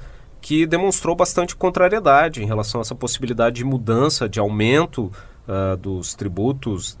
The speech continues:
pra esses produtos a partir do mês de abril,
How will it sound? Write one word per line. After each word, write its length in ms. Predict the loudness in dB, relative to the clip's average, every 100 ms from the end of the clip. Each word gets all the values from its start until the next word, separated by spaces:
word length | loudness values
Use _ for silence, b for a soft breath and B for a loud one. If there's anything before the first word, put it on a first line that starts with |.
| -4
pra 200 | 0 2
esses 260 | 0 -4
produtos 380 | -4 -4 -4 -4
a 40 |
partir 320 | -2 -4 -4 -6
do 280 | -6 -6
mês 200 | -2 -2
de 60 | 2
abril, 340 | 2 2 0